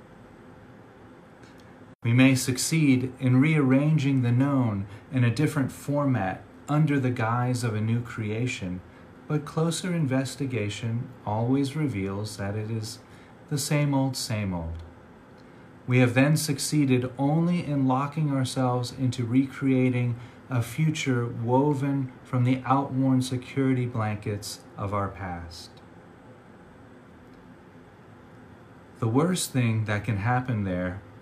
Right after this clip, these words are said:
is we actually succeed in achieving this goal.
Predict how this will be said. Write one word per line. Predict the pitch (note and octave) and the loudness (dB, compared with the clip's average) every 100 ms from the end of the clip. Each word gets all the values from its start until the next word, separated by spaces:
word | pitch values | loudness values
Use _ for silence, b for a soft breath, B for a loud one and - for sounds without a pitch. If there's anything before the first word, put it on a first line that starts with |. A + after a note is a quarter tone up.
| - | -6
is | B2+ A#2 | -2 4
we | B2+ | 4
actually | B2+ B2 D3+ C3 | 4 2 0 0
succeed | - B2+ - - D#3+ A#2+ F#2+ F#2+ - | 0 -2 -2 0 2 2 0 -6 -10
in | - B2+ | -2 0
achieving | A#2 - C#3+ C3+ B2+ A2+ | 0 0 2 2 2 0
this | G#2+ - | -2 -4
goal. | A#2+ A#2+ G2 D#2+ | -4 -4 -4 -6